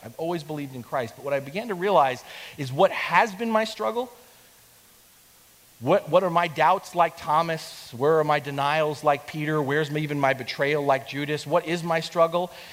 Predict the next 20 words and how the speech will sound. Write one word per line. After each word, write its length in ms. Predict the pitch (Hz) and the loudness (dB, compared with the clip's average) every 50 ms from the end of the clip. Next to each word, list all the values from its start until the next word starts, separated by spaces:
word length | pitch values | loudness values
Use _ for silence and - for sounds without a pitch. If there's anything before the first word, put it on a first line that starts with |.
| - - 170 | -10 0 0
Is 160 | 170 156 175 | 2 4 6
I've 260 | 160 160 156 147 139 - - - - - - _ _ _ - | 6 6 4 2 -4 -16 -18 -20 -20 -20 -20 _ _ _ 2
always 560 | 175 190 226 262 262 247 240 233 226 185 - - - - - - _ - | 4 6 6 6 6 4 2 2 0 -6 -8 -12 -16 -20 -20 -20 _ -16
struggled 800 | - - - - - - - 214 233 254 269 214 180 151 107 92 - - - - - _ _ _ _ _ _ _ _ _ - - | -12 -10 -10 -10 -10 -10 -2 4 4 6 4 4 0 -6 -8 -10 -14 -20 -20 -20 -20 _ _ _ _ _ _ _ _ _ -2 2
not 240 | 202 240 294 285 | 4 4 4 2
to 80 | - 277 | -2 -2
believe 380 | 208 233 226 226 233 226 208 196 | 2 2 2 2 2 0 0 0
in 100 | 185 160 | 0 0
Jesus. 600 | 131 180 247 262 208 143 123 98 92 - - - - - - - - - | 0 0 0 -2 0 -2 -4 -6 -6 -10 -14 -16 -18 -20 -20 -10 2 4
I've 180 | 160 170 151 | 4 4 4
struggled 600 | - - - - 240 254 269 247 240 220 196 170 - - - - - | -2 -10 0 4 6 6 6 6 6 4 2 2 -6 -16 -20 -16 -6
to 80 | - 180 | -4 0
believing 480 | 151 170 170 180 208 220 196 202 185 180 | 2 2 2 2 2 2 2 0 0 0
in 160 | 170 160 131 | -2 -4 -4
Christ 500 | - - 247 269 254 233 185 151 - - - - | -6 2 4 4 4 4 2 -2 -8 -12 -2 2
at 240 | 170 160 160 - 156 | 4 4 4 2 0
work 220 | 143 165 165 160 - - - | 0 0 0 0 -2 -8 -6
in 220 | 156 151 139 131 | -4 -2 -2 -2
me. 340 | 131 139 135 110 82 71 - - - _ _ _ _ _ _ _ _ _ _ _ _ _ _ _ _ _ _ _ _ _ - _ _ _ _ _ _ _ _ _ _ _ _ _ _ - - | -2 -2 -4 -4 -6 -10 -16 -20 -20 _ _ _ _ _ _ _ _ _ _ _ _ _ _ _ _ _ _ _ _ _ -20 _ _ _ _ _ _ _ _ _ _ _ _ _ _ -14 -10
Trusting, 600 | - - 208 214 214 - - 185 160 113 98 | 0 4 4 4 4 2 -4 -6 -6 -6 -6